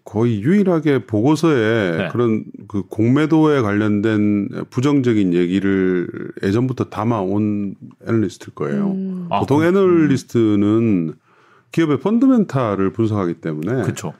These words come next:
Speaker 1: 수급 이슈나 이런 것들은 잘 코멘트를 안 합니다.
Speaker 2: 네.
Speaker 1: 할 이유도 없고요. 그리고
Speaker 2: 음.
Speaker 1: 그게 기업의 성장에 전혀 영향을 미치지 않기 때문에.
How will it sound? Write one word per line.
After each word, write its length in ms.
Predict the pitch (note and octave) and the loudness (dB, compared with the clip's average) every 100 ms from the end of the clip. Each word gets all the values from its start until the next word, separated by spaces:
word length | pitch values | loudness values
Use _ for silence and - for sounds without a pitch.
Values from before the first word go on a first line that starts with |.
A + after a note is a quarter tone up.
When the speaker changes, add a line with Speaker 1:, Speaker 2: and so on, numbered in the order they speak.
| _ | _
Speaker 1:
수급 480 | - - A3 C#4+ A#3+ | -8 -4 0 2 2
이슈나 600 | D#3 - G#2+ F2 F2+ G#2+ | 0 0 0 0 0 0
이런 200 | A#2+ F3 | 2 2
것들은 360 | D#3 - F#2+ - | 0 -2 -4 -4
잘 160 | - - | -16 -20
코멘트를 380 | - C#3+ C#3+ - | -12 -10 -10 -12
안 140 | - G2 | -8 -6
합니다. 440 | C3 A#2+ B2 - | -4 -4 -8 -14
Speaker 2:
네. 240 | F#3+ F3+ D#3+ - | -6 -6 -6 -6
Speaker 1:
할 220 | G3 C3+ | -4 0
이유도 260 | G2 C#3+ D#3 | 0 2 -2
없고요. 480 | - - B2 D#2+ D#2+ | -2 -4 -2 -2 0
그리고 400 | A2+ A2 G2 F2+ | 0 2 0 -2
Speaker 2:
음. 20 | |
Speaker 1:
그게 440 | - B2 C#3 B2 G2+ _ - _ | -4 0 2 0 -4 _ -20 _
기업의 360 | - D3 A#2+ G#2 | -2 0 0 0
성장에 440 | D3 D3 B2+ G2+ | 0 2 2 0
전혀 280 | F#2 F#2 A#2 | 0 0 2
영향을 720 | C#3+ A#2+ G2+ F#2+ F#2 F#2+ C3 | 2 2 0 0 2 2 2
미치지 280 | A#2+ A#2 - | 0 -2 -4
않기 260 | A#2+ - B2 | -4 -4 -8
때문에. 540 | D#2+ D2+ F2 G2 D2 | -8 -4 -2 -2 -4